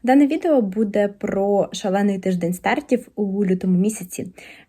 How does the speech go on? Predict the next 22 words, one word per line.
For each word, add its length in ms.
Цей 120
спільний 320
проект 460
організувала 880
Олена 280
Буганова. 680
Посилання 560
на 120
її 300
канал, 440
а 80
також 360
на 120
канали 480
інших 360
дівчаток 500
я 160
залишу 400
в 120
описі 440
під 360
цим 320